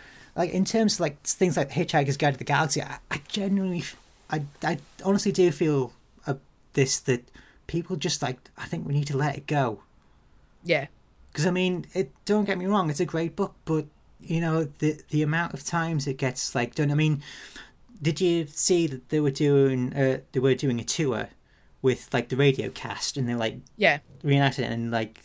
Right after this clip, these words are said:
Speaker 1: they were gonna have all these guests to be the voice of the book, and Colin Baker was one of them.
Speaker 2: Yeah.
Speaker 1: But then the tour got cancelled.
Speaker 2: Yeah.
Speaker 1: Like,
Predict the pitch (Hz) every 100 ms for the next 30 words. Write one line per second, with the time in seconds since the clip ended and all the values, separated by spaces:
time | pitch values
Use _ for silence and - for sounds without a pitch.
0 | _ - 123 120 117 113 117 123 117 123
1 | 113 - - - - - - - - 135
2 | 113 113 110 131 120 113 113 110 104 131
3 | 104 - - - - 123 104 147 135 110
4 | 143 135 113 110 120 107 - - - -
5 | - 160 - 139 123 120 117 - 143 117
6 | 107 - 143 143 135 - - - - -
7 | _ 202 170 147 _ _ _ _ - 123
8 | 113 - - -